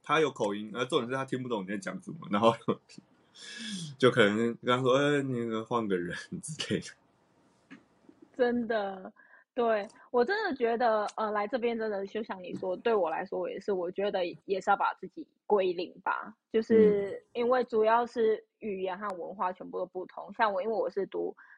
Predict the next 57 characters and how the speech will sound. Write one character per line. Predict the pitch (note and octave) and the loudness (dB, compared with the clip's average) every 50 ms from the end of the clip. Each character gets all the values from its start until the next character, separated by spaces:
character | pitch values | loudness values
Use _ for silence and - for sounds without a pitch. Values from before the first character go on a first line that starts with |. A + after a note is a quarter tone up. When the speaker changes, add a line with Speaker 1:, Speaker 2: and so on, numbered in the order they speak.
| _ - | _ -6
Speaker 2:
临 | G3 G3 | -6 -4
床 | G3 A3 F3+ F3+ | -4 -6 -8 -8
心 | G3 - F#3+ F#3 | -8 -8 -8 -6
理 | E3+ - - | -6 -8 -4
咨 | - F#3 F#3 | -2 -2 0
商， | F#3+ G3+ F3 F3 G3+ | 2 2 0 0 2
所 | G3 G3 | 2 2
以 | G3 | 2
我 | F#3 E3+ | 2 2
们 | - D3+ | 0 -4
的 | - | -6
科 | - - - F3+ F3+ | -4 0 2 2 2
系 | F3+ F3+ | 0 -4
是 | - - | -4 -2
非 | F#3 | -2
常 | E3 C3+ C#3 - | -2 -2 -2 -8
吃 | - - F#3+ F3+ | -6 -4 -4 -2
文 | E3 D3+ D#3 - F#3+ | -2 -4 -6 -6 -4
化 | - F3+ - - - - | -2 -2 -2 -2 -2 -4
的。 | - - - - - - - - _ - | -8 -8 -8 -16 -20 -20 -20 -20 _ 4
那 | B3+ B3+ A#3+ A#3+ | 6 6 6 6
像 | A#3 - B3+ A3 | 6 4 2 2
我 | G3 F3 F3 | 4 2 0
在 | F#3+ G3 G3 | 0 -2 -4
咨 | - - G3 G3 | -4 -6 -8 -6
商 | - F3+ F3+ F#3 | -4 -6 -6 -4
个 | - F#3+ F3 | -4 -2 -2
案 | D#3 F3 E3+ | -2 -4 -4
的 | E3 D#3+ | -8 -10
时 | E3+ - | -6 -4
候， | F3+ F3+ | -4 -4
我 | F3 D3 F3 | -2 -4 -6
常 | - F3 F3 F3 | -6 -6 -8 -8
常 | F3+ - F3 E3+ D#3+ | -8 -10 -12 -8 -4
都 | E3+ E3+ | -2 0
要 | E3+ E3+ | 0 2
把 | - E3 D3 C3 | 2 0 -2 -2
我 | C#3+ | -4
自 | - - | -6 -6
己 | E3 C#3+ - - | -8 -8 -8 -4
归 | - F#3+ F3 E3 E3 E3 | -2 0 0 0 0 -2
零， | E3 E3 - - - F#3+ | -4 -4 -6 -6 -12 -10
然 | F#3 D#3+ | -6 -4
后 | D#3 F3+ | -4 -2
重 | - F#3+ E3+ E3+ | -2 -4 -4 -4
新 | F#3 F#3+ | -4 -6
去 | F3+ - F#3+ | -2 0 0
了 | G3 F#3 F#3 F#3 - F3+ | 2 2 0 0 -2 -4
解 | - - E3+ C3 - | -6 -6 -8 -8 -8
一 | - | -6
个 | - - D3+ | -6 -4 -4
文 | C#3+ C3+ C#3 C3 G#2+ E3+ F#3 | -4 -4 -4 -4 -6 -6 -2
化， | G#3 E3+ D#3 - | 0 0 0 0
Speaker 1:
嗯。 | - | -2
Speaker 2:
因 | G3 G3+ | -2 0
为 | G3+ | 2
我 | F#3+ | 0